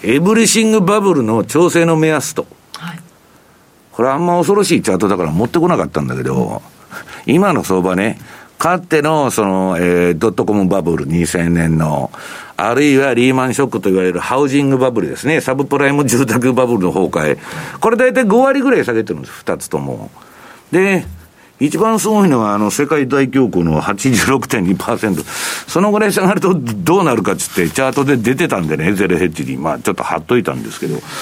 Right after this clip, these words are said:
Speaker 1: まあ、それはともかく、もうちょっと冷静に見ると、十四ページですね。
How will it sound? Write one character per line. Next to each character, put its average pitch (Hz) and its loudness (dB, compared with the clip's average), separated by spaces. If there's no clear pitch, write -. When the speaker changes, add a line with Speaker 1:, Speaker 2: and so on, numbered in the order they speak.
Speaker 1:
ま 120 -2
あ、 - -2
そ 175 0
れ 220 2
は 220 0
と 240 0
も 226 4
か 110 0
く、 101 2
も 240 4
う 226 2
ち 254 2
ょ 254 4
っ - -8
と 233 0
冷 247 4
静 240 4
に 233 6
見 226 4
る 180 0
と、 104 0
十 185 4
四 180 0
ペ 151 0
ー 113 0
ジ 73 -12
で 67 -14
す - -12
ね。 120 -4